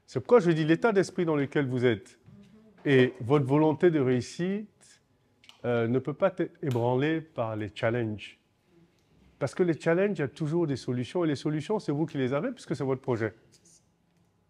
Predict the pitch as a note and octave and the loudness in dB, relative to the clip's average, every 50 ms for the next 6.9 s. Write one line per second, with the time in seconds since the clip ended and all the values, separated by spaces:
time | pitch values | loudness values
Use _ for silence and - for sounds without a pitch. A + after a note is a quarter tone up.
0 | _ _ _ _ _ _ _ _ _ _ _ _ _ _ _ _ _ _ _ _ | _ _ _ _ _ _ _ _ _ _ _ _ _ _ _ _ _ _ _ _
1 | _ _ _ _ _ - - A#2 C#3+ C#3 C3+ D3+ F3 F#3+ F#3+ - D#3+ D3 C#3 D3+ | _ _ _ _ _ -2 0 4 4 6 6 8 6 6 6 4 2 4 4 2
2 | C#3+ C#3+ E3+ G3+ - - - _ _ _ _ _ _ _ _ _ _ _ _ - | 4 2 2 0 -2 -6 -18 _ _ _ _ _ _ _ _ _ _ _ _ -2
3 | - C3 B2 C3+ D#3+ E3 D#3+ - - D3 C#3 C3+ C3 C3 C3 - B2+ C3+ B2+ - | 0 2 4 4 4 4 2 2 4 4 6 6 4 4 0 -2 -4 -4 -4 -2
4 | - C3+ B2+ C#3+ D3+ D#3+ D3 - - C3 B2 B2+ B2+ B2 A#2+ B2+ A#2+ A2+ - - | 0 0 2 4 2 2 2 0 0 0 0 0 0 0 0 0 -2 -2 -4 -6
5 | D3+ D3+ D#3 D#3+ D#3+ D#3 - A#2 A#2 G#2+ - - - - D#3+ - - - D#3+ C#3 | -4 -4 -4 -4 -6 -8 -8 -8 -8 -8 -8 -6 -2 -2 -2 -2 -4 -10 -12 -10
6 | - - E3+ D#3 C#3 B2+ B2 A2 A#2 A2+ G#2+ - - - D#3 E3 F3+ | -10 -8 -8 -6 -4 -4 -2 -2 -2 -4 -6 -8 -10 -8 -8 -8 -8